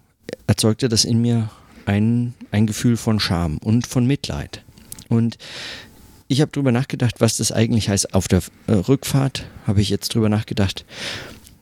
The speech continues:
woher das eigentlich kommt, dieses, dieses Gefühl, dass wenn man um Geld bittet, dass man, also, dass es Scham auslöst, dass es und, und Mitleid erzeugt.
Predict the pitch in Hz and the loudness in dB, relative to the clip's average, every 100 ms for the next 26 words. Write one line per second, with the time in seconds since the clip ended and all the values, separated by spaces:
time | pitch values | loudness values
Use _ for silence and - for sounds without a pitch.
0 | - - 107 107 113 120 113 80 101 82 | -6 -2 0 2 0 -2 -4 -2 -4 -4
1 | 80 - 123 123 - - _ _ - 113 | -4 0 0 0 -4 -14 _ _ 0 2
2 | 117 - - 143 - 110 110 104 107 - | 2 0 0 -4 -4 -2 0 2 0 -2
3 | - 123 110 107 - 107 110 113 110 113 | 0 0 2 0 0 2 2 2 2 2
4 | 147 - 151 - - 107 - 113 107 107 | 0 0 -2 0 0 0 2 2 0 -2
5 | _ - - 101 101 98 - 101 - 98 | _ -10 0 2 2 -2 -2 0 2 0
6 | - - - 104 101 107 85 80 - 80 | -2 -2 -2 0 2 0 -2 -4 -2 -2
7 | - - - - - - - - - - | -2 -8 -12 -12 -8 -6 -6 -10 -8 -2
8 | 98 82 - - - _ 110 101 104 98 | 0 2 0 -2 -6 _ 0 0 0 0
9 | 123 131 101 82 - - 76 65 - | 2 0 0 -2 -2 -2 0 -2 -4